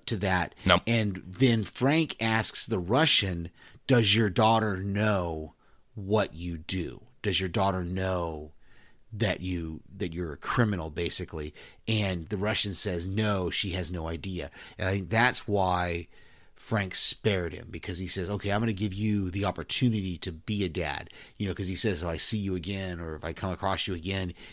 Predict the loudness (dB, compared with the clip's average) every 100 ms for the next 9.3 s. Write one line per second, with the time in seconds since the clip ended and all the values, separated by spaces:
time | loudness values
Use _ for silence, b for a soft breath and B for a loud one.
0 | b -2 0 2 2 2 0 4 10 12
1 | 12 8 2 -6 -12 -16 -20 -20 -20 -20
2 | -18 0 2 2 2 0 4 2 2 2
3 | 6 8 6 2 0 2 2 0 2 8
4 | 8 8 2 -4 -10 -20 _ _ _ -8
5 | -6 -6 -2 -2 -2 -12 -18 _ 10 12
6 | 12 6 -2 -4 -4 -4 0 2 2 0
7 | -8 -20 _ b b b 0 2 0 -6
8 | -12 -6 6 10 10 10 10 10 10 10
9 | 8 2 -6